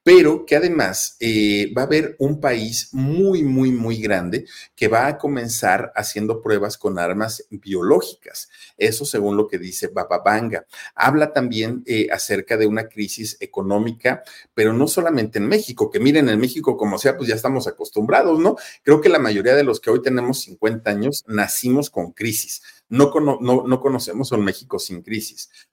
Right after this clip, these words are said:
Pero, eh, de lo que habla Baba Vanga es de una crisis mundial, de la economía mundial que, que se va a pique en este dos mil veinticuatro,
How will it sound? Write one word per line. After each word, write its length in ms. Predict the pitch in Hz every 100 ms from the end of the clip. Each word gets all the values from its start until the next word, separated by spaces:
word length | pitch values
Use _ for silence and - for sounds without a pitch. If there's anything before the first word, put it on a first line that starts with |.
| _
Pero, 460 | 175 151 123 - _ _
eh, 440 | - 107 101 101 104 110 104 113
de 100 | 107
lo 160 | 104 104
que 80 | 120
habla 200 | 123 143
Baba 280 | 135 131 123
Vanga 440 | 135 117 92 85 _ _ _ _ _ _ _ _ -
es 200 | 131 123
de 60 |
una 200 | 123 127
crisis 540 | 127 101 - 123 123 -
mundial, 720 | 92 85 85 90 101 85 82 - - _
de 140 | 107
la 100 | 101
economía 720 | 98 - 107 101 107 131 147 156
mundial 640 | 123 107 104 98 120 123 131
que, 140 | -
que 240 | - - 120
se 160 | -
va 260 | 92 104 -
a 180 | - -
pique 500 | - 160 - 196 -
en 160 | 98 87
este 220 | 85 113
dos 220 | 95 -
mil 120 | 95
veinticuatro, 640 | 95 107 - 139 117 -